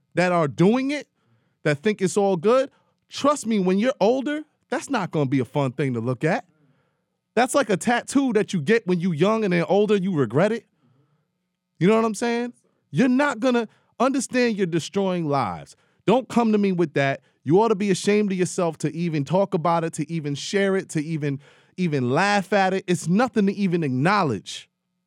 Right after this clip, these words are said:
period. You gave it attention, which means you gave it energy, and you had it exist.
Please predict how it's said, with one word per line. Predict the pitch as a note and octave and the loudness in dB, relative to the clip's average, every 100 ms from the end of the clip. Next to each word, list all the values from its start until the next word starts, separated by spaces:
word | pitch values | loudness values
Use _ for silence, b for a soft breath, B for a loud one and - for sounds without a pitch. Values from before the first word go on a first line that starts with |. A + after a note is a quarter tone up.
| _ - | _ 0
period. | C4 G#3+ A2+ E2 _ _ _ _ | 4 4 0 -8 _ _ _ _
You | D3 E3+ | -2 0
gave | B2+ A3 A3+ | 2 2 2
it | A#3+ | 0
attention, | D#3+ - A#3 A#3 B3+ B3 | -2 0 0 0 -2 0
which | D#3 E3+ | -2 0
means | F#3 F#3 F3+ E3+ | -2 -2 -4 -4
you | C#3 | 0
gave | D3 G#3 F#3+ | 2 2 0
it | G3 - | -4 -2
energy, | F#3 E3+ A2 G2+ D#2 _ | 0 0 -2 -8 -8 _
and | D3 | -4
you | D3+ D#3 | -2 -2
had | F3 E3+ | 0 -2
it | F3+ | -4
exist. | C#3 A2+ A2 D#3+ - - | -6 -6 -4 -4 -6 -20